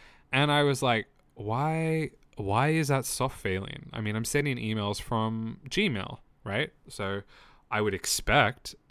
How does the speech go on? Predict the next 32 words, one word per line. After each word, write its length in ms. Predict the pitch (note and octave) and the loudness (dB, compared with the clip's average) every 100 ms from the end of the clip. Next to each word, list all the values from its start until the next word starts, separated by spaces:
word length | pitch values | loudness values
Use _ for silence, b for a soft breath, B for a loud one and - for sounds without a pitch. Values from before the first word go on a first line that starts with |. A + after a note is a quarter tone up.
| _ - | _ -2
I 400 | G#2 F#2+ F#2+ F#2 G#2+ | 2 4 4 0 -2
originally, 560 | F#2 G2 C3+ G#2 F#2 B2+ | 2 2 2 -2 -2 -4
when 100 | F#2 | -4
I 60 | |
set 200 | F#2 G2+ | -2 -2
it 60 | F2 | -4
up, 160 | F#2+ - | -4 -4
that 100 | A2 | -4
everything 300 | G#2+ A2+ A2+ | -4 -4 -4
would 100 | A2 | -4
be 100 | G#2+ | -2
good. 220 | D3 A2+ - B B B | -2 -4 -8 B B B
Now, 220 | C#3 D3+ | 0 2
what 240 | D#3 G#3+ | 2 2
soft 520 | - - F#3+ G#3 - - - | 2 0 0 -2 -6 -14 -20
fail 640 | - C3+ C3+ B2+ A2+ A2 - | 0 6 6 6 4 2 -2
indicates 800 | D#3 D3+ - G2+ F#2+ - - | 0 0 0 0 -2 -2 -8
is 220 | - A2 G2+ | -4 -2 0
that 180 | G2+ - B B | 0 -2 B B
something's 440 | - F3+ E3+ F3+ C3+ | 2 2 4 2 2
not 300 | B2+ C#3 - | 2 2 0
aligned 540 | G#2 G2+ G2+ G#2 F#2+ | 2 4 4 4 -2
correctly. 640 | - F#2 F2+ - - - - B B B | -6 -6 -6 -10 -12 -12 -16 B B B
Emails 380 | D3 E3 E3 - | 0 4 4 4
could 240 | - G#3+ | 0 -2
be 100 | F3 | 0
signed, 760 | D3+ - G3 G#3 C3+ B2 - - - b b G2+ | -2 0 2 4 4 2 -2 -12 -20 b b 0
but 480 | - D#3+ C#3+ A#2 - - b | 6 8 10 6 2 -6 b
they 100 | A2 | -2
may 160 | A#2 B2+ | 2 2
not 180 | A#2 - | 2 0
be 200 | G#2 | -2